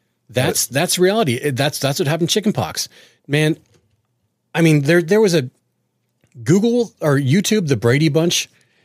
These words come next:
Speaker 1: and chickenpox.
Speaker 2: Yeah.
Speaker 1: And they laugh about it.
Speaker 2: No, and I mean, like, as a kid, I think I even, you know, like, somebody on our block got it. My mom was like, "Hey, why don't you go play with so-and-so?" Like, wink, wink, nudge, nudge. And it's like,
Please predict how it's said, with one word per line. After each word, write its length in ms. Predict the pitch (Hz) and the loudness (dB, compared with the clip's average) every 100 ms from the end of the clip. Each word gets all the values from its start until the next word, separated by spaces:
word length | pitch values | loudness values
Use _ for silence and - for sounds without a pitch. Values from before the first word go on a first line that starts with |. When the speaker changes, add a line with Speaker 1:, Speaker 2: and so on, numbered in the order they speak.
| _ - | _ -4
Speaker 1:
and 180 | 127 113 | -2 0
chickenpox. 680 | 160 131 107 92 - - 113 | 2 2 0 -4 -6 -8 -4
Speaker 2:
Yeah. 180 | 101 - _ _ _ - | -6 -6 _ _ _ 0
Speaker 1:
And 120 | 147 | 2
they 100 | 220 | 2
laugh 400 | 214 208 240 - | 2 0 0 -2
about 300 | 143 120 90 | 0 0 -2
it. 240 | 85 - - _ _ _ - - _ | -8 -14 -18 _ _ _ -20 -20 _
Speaker 2:
No, 180 | 196 139 | -2 0
and 140 | 113 123 | 0 0
I 40 | |
mean, 280 | 135 131 123 | 0 0 -2
like, 280 | 107 - - | -4 -6 -6
as 180 | 117 | -4
a 60 | 110 | -6
kid, 280 | - 135 107 | -2 -2 0
I 100 | 98 | -4
think 240 | - 98 | -6 -6
I 80 | 95 | -4
even, 440 | 107 113 87 82 - _ | -4 -6 -8 -12 -16 _
you 160 | 95 85 | -14 -12
know, 140 | 87 101 | -8 -6
like, 220 | 92 - 107 | -6 -10 -16
somebody 320 | - 104 101 | -8 -4 -4
on 60 | 98 | -4
our 80 | 90 | -4
block 280 | 95 101 98 | -4 -4 -4
got 160 | 85 | -4
it. 120 | 85 | -4
My 120 | 73 85 | -6 -6
mom 240 | 85 90 | -6 -6
was 160 | 92 92 | -8 -8
like, 160 | 87 | -6
"Hey, 100 | 185 | -4
why 120 | 180 | -2
don't 120 | 180 - | -4 -4
you 40 | |
go 100 | 190 | -6
play 240 | - 190 | -4 -2
with 80 | 175 | -2
so-and-so?" 520 | 190 196 147 135 143 139 | -2 -2 -2 0 0 0
Like, 260 | 104 - | -2 -4
wink, 260 | 101 104 117 | -8 -6 -4
wink, 320 | 147 104 104 | -4 -4 -4
nudge, 300 | 104 110 113 | -4 -4 -2
nudge. 400 | 147 117 104 - | -2 -2 -4 -8
And 120 | 107 | -8
it's 140 | 101 98 | -8 -6
like, 240 | 92 | -8